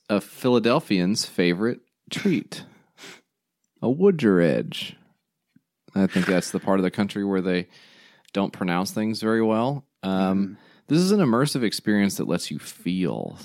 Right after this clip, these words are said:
Speaker 1: sound. Uh, and you're over there still listening to your sounds like a total idiot. Just
Speaker 2: With your ears.
Speaker 1: a chump.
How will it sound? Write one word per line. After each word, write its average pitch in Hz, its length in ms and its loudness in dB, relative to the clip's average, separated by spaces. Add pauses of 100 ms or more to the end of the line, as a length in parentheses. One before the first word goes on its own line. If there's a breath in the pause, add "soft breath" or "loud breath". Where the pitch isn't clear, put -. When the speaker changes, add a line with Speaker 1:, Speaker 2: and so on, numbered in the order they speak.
(100)
Speaker 1:
sound. 58 800 -12 (180)
Uh, - 40 -14 (300)
and 76 340 -6
you're 104 180 2
over 98 180 2
there 92 160 4
still 78 220 -6
listening 92 360 0
to - 140 -8
your 73 140 -2
sounds 87 480 0
like 73 280 -4
a 85 80 -6
total 107 400 0
idiot. 92 460 2 (760 soft breath)
Just - 80 -6
Speaker 2:
With 147 220 0
your 156 180 2
ears. 156 640 -4 (120)
Speaker 1:
a - 160 -12
chump. - 460 -4